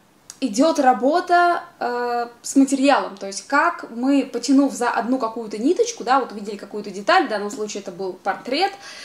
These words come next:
э, мы начинаем раскручивать цепочку, и здесь у нас постоянно, м, идут прыжки, э,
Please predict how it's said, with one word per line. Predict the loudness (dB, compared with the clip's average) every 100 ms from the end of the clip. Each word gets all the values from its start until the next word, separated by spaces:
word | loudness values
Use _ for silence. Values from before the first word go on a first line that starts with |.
| -14 -14 -14 0
э, | 0 2 2
мы | 6 6
начинаем | 6 0 0
раскручивать | -2 2 4 4 2 -6
цепочку, | -8 -2 0 0 -2 0 0 0 -8 -18 -20 -2
и | 2 4 4 2 -4
здесь | -4 0 0 0 -2
у | 0
нас | 0 0
постоянно, | -6 -4 0 2 4 4 4 2 -6 _ -14
м, | -12 -10 -12 -8
идут | -2 2 2 0 -14 _ -16 2
прыжки, | 4 4 0 0 0 -12 _ -10
э, | -6 -4 -6